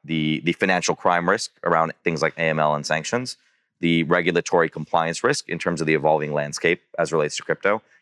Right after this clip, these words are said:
and then the credit risk, just acknowledging that hacks, you know, have happened in the past. And,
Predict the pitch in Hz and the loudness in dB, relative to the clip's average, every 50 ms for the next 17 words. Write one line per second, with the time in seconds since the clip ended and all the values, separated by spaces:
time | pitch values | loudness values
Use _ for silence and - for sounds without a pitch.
0 | _ _ - 90 92 92 87 - - - - 98 90 82 - 80 82 78 - - | _ _ -2 0 0 2 2 0 0 0 0 0 0 0 0 0 0 0 0 -2
1 | 85 - - 76 71 80 80 82 82 78 78 76 73 71 71 - - 78 76 76 | -2 -2 -2 -2 0 2 2 2 2 0 -2 -2 0 0 0 0 0 0 0 -2
2 | - - - - - - 85 76 76 76 80 76 - - 73 73 - 80 73 71 | -2 -6 -10 -12 -8 -6 -4 -4 -2 0 0 0 0 0 -2 -2 -2 -6 -8 -8
3 | 67 64 - - 67 67 69 - - - 69 67 67 | -8 -8 -4 -2 -2 -2 -2 -4 -4 -6 -6 -6 -8